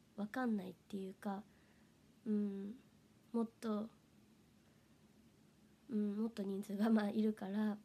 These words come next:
いい意味で、なんか、六人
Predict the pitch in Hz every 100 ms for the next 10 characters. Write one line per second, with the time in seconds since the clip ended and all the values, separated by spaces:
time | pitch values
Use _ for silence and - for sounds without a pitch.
0 | - - - - - - - - - -
1 | - - - - - - - 262 277 277
2 | 269 262 453 262 - - - - - 214
3 | 208 220 254 - - - - - - 220
4 | 247 226 214 208